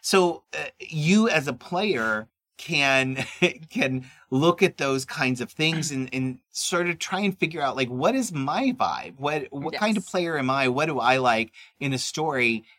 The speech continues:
Speaker 1: and in a game? And, and make sure the, the, the other people at the table know that you understand this about yourself and this is what you're gonna look for.
Speaker 2: Yes.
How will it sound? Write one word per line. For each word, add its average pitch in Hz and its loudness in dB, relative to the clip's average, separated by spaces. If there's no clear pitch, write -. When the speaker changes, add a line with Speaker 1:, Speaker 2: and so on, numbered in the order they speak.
Speaker 1:
and 127 2
in 131 0
a 117 0
game? 139 0
And, 120 -4
and 139 -2
make 165 0
sure 135 -2
the, 123 -4
the, 120 0
the 117 -4
other 147 4
people 131 -2
at 113 -4
the - -20
table 143 -4
know 131 2
that 120 -2
you 160 -2
understand 135 -2
this 117 -6
about 110 0
yourself 107 -6
and 113 -6
this 131 -2
is 135 -6
what 127 -4
you're 117 -4
gonna 104 -6
look 98 -10
for. - -12
Speaker 2:
Yes. - -10